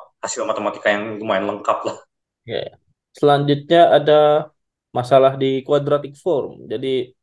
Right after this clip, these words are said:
Speaker 2: quadratic form ini adalah polynomial n variable di mana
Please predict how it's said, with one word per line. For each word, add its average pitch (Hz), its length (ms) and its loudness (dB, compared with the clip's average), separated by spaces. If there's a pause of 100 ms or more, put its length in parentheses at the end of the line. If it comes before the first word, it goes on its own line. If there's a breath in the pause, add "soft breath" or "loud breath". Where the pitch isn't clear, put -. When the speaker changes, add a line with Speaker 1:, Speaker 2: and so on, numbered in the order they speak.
Speaker 2:
quadratic 117 640 -4
form 117 400 -4
ini 127 240 -4
adalah 127 320 0 (400)
polynomial 117 720 0
n 123 160 2
variable 123 480 0
di 131 160 -2
mana 127 480 -6